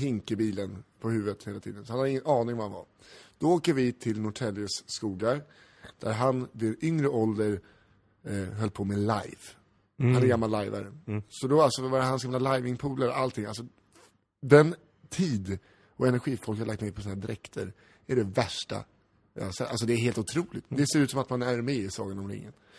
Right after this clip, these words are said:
Speaker 1: Så då har jag då blivit typecastad till, eh, rollen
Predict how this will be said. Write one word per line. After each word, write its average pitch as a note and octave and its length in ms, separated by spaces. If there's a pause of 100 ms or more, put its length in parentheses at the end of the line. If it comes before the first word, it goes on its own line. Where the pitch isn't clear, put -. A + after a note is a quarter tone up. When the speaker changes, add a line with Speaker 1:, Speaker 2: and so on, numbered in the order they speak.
(480)
Speaker 1:
Så - 140
då E3 140
har F3 80
jag D#3 380
då C3+ 220
blivit B2+ 240
typecastad C3+ 760
till, A#2+ 300
eh, A#2 360 (560)
rollen A#2 480